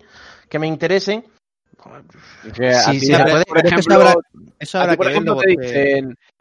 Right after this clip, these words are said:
Speaker 2: "En marzo de dos mil veintiuno sale, sale el Demon's Souls".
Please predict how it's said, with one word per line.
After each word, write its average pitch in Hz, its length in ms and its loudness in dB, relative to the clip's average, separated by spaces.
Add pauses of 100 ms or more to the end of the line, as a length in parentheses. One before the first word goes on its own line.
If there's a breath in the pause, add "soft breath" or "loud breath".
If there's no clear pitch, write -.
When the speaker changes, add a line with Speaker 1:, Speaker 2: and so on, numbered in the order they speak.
Speaker 2:
"En 139 180 -4
marzo 175 300 -2
de 170 100 0
dos 160 160 -2
mil 156 160 -6
veintiuno 165 500 -2
sale, 135 800 -4
sale 139 300 -6
el 131 80 -8
Demon's 127 280 -8
Souls". 104 360 -16